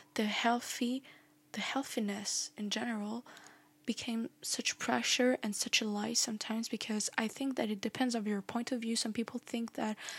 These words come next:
the way you eat, whatever you eat, if in your mind you associate it to bad food, it'll be bad in, in, in, for you. Or if you eat just organic food in general and not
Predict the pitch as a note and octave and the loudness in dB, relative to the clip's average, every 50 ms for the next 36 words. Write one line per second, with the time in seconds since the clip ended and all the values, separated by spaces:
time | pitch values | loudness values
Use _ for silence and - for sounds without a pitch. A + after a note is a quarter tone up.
0 | - - - - - - B3 A3 A3 A#3 A#3 A#3 A3+ A3 A3 - - - A#3+ A#3+ | -12 -14 -16 -16 -2 0 2 4 4 4 4 4 2 0 0 -2 -2 -2 -2 -2
1 | B3 - - A#3+ A3+ A3+ A3+ B3 B3 A3 A#3+ A#3 - - - A#3+ C4+ C4 - - | 0 2 2 4 4 4 4 4 4 4 2 0 0 0 0 0 2 0 0 0
2 | - A3+ - - A3+ A3 G#3+ G#3+ G#3 G#3 A3 A#3 A#3+ A#3+ A#3+ - - - G#3 A3+ | -2 0 0 0 0 2 2 0 0 0 0 2 0 0 -2 -4 -8 -6 0 2
3 | A#3 A#3 - G#3+ - - A3+ - - - A#3+ A#3 A#3 A#3 A#3+ A3 - - - A3 | 4 4 4 4 4 4 4 4 4 4 6 6 6 4 4 2 0 0 0 2
4 | G3 A3 A3+ - A3 - - - B3+ B3+ A#3+ - A#3+ A3 G#3+ - - G#3+ G3 - | 4 4 4 4 4 0 -2 0 2 2 2 2 2 2 2 2 0 0 2 4
5 | - A3+ B3 C#4 D4 - - - - A#3 A3+ G#3+ G#3+ G#3+ G#3+ - - - - - | 6 8 8 8 6 2 -2 -2 0 2 2 2 2 2 0 -2 -4 -8 -8 -4
6 | - A#3 A3 G#3+ G#3 G#3+ G#3 - - - _ - A#3 G#3+ G#3 G#3 G#3 - - - | -2 0 2 2 2 2 0 -2 -6 -8 _ -2 0 0 0 0 0 -2 0 2
7 | A3 A3 G3+ A#3+ D#4 - - - - - - - - - - - - - - _ | 2 4 4 4 2 2 0 -6 -18 -18 -18 -16 -16 -16 -18 -18 -20 -20 -20 _
8 | _ _ _ _ - - _ _ - - - - _ - B3 A#3 A#3 A3+ A3+ A3+ | _ _ _ _ -20 -20 _ _ -20 -20 -20 -10 _ 4 6 8 8 8 8 4
9 | A#3 - - - A#3 G#3+ - - - - A#3 A3+ A3+ A3 A3 A3 G#3+ - - - | 2 0 0 -2 -2 -2 -2 -2 0 2 2 4 4 4 2 2 0 -2 -6 -10
10 | - - - - - - - _ _ - A#3+ A3+ A3 A3 G#3 - - - A#3 A3+ | -12 -14 -18 -20 -20 -20 -20 _ _ 2 2 4 2 0 -2 -2 0 2 2 4
11 | A3 - - - - - _ _ _ _ _ _ _ _ _ _ _ _ _ - | 4 2 0 -2 -4 -8 _ _ _ _ _ _ _ _ _ _ _ _ _ -8
12 | - - A3+ A#3 A#3 A3 A#3+ A3+ A3 - - - - A#3+ A#3 A3+ A3+ A3 G#3 - | 0 4 6 6 6 6 4 0 0 -2 -4 0 2 4 4 4 4 4 4 4
13 | A#3 A3 A3 A3 A3 A3 A3+ A3 A3+ - - A3 A3 A3 A3 A3+ A3+ A3+ A3+ A3 | 6 6 4 4 4 4 4 2 2 2 0 0 2 2 2 4 4 4 4 2
14 | A3+ A3 | 2 0